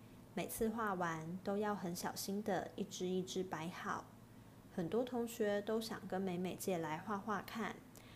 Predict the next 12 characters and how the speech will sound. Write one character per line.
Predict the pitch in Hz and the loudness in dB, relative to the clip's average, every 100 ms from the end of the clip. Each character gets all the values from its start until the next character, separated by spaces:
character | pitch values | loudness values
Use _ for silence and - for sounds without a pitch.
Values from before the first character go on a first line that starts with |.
| - | -4
但 | 247 | 2
美 | 226 175 | 4 4
美 | 180 175 | 2 0
都 | - 175 | 0 0
不 | 175 | 0
愿 | 151 185 185 233 | 0 2 2 0
意。 | 202 185 - - - - - - - | 2 2 -2 -12 -18 -18 -18 -18 -6
有 | - - | 0 2
一 | 208 | 2
天 | 220 226 220 | 0 0 0
放 | 247 226 | 0 0
学， | 220 - 170 170 175 | 0 0 2 2 0